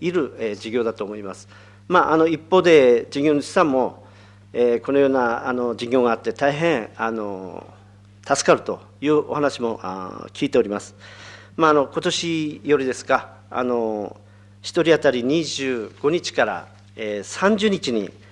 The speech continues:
えー、稼働日が、あの、改正されたということにと-、あの、ついてはですね、あの、働く人にとっては、本当に、あの、経済的に大変、えー、助かるものと思います。まあ、あの、本来で、えー、あればですね、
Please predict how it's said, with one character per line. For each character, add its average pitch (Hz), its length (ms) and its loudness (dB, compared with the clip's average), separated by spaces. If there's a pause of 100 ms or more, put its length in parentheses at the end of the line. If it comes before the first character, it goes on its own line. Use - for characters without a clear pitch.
(420)
え 107 220 -4
ー、 104 40 -12
稼 127 160 -12
働 143 200 2
日 135 60 -2
が、 113 300 -4
あ 110 140 -10
の、 107 120 -8
改 127 240 -4
正 131 140 -4
さ 123 160 -4
れ 120 60 -4
た 117 160 -4
と - 100 -20 (320)
い 131 80 -4
う 139 60 -2
こ 160 100 -6
と 170 100 -2
に 156 80 -2
と-、 175 160 -6 (200)
あ 143 100 -2
の、 127 380 -4
つ - 80 -4
い 175 60 -6
て 190 80 2
は 170 60 8
で 123 100 2
す - 120 -8
ね、 101 160 -8 (920)
あ - 100 -10
の、 85 280 -12
働 156 260 0
く 165 120 0
人 - 160 -4
に 160 100 -4
と - 160 -10
っ - 20 -10
て - 140 -8
は、 107 380 -2
本 147 100 -8
当 202 100 0
に、 175 240 4
あ 123 120 -6
の、 120 180 -2
経 151 220 0
済 151 160 8
的 127 140 -8
に 107 100 -4
大 170 180 -2
変、 165 260 2 (120)
え 101 240 -8
ー、 135 120 -10
助 - 120 -8
か 139 60 2
る 123 60 0
も 120 120 -2
の 98 60 -10
と 151 340 0
思 101 120 -12
い 95 60 -14
ま 92 100 -12
す。 - 160 -20 (640)
ま 196 100 6
あ、 - 20 8
あ 170 60 8
の、 139 360 0 (580)
本 196 180 0
来 220 160 8
で、 147 500 4
え 110 260 2
ー、 95 60 2
あ 120 60 2
れ 156 100 8
ば 160 220 4
で 151 140 4
す 120 180 -4
ね、 110 400 -2